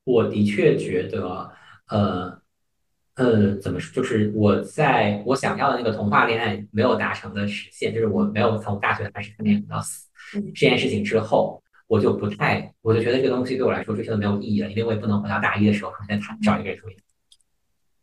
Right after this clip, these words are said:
Speaker 1: 我觉得不需要再重新建立这种东西。
Speaker 2: 就，其实你也没有去，其实你也不会说我一定要怎样，一定要怎样，我就谈，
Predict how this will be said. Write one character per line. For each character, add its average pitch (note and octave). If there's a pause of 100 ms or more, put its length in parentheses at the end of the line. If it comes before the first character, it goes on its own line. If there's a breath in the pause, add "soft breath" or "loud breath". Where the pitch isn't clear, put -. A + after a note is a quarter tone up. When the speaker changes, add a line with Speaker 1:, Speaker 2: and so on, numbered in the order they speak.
(680)
Speaker 1:
我 G#2
觉 G#2+
得 A2+ (100)
不 D3+
需 -
要 A2
再 A2+
重 G#2+
新 G#2+
建 G#2+
立 G2+
这 G#2
种 G#2
东 -
西。 - (240)
Speaker 2:
就， F#3+ (880)
其 C#4
实 F4+
你 C4
也 A3
没 G#3
有 E3+
去， D#3+
其 G3+
实 C4+
你 A#3+
也 A3
不 -
会 A3
说 G3
我 -
一 -
定 F#3+
要 F3
怎 D#3+
样， D3+
一 E3
定 D#3+
要 F3+
怎 -
样， E3
我 E3+
就 F#3
谈， F#3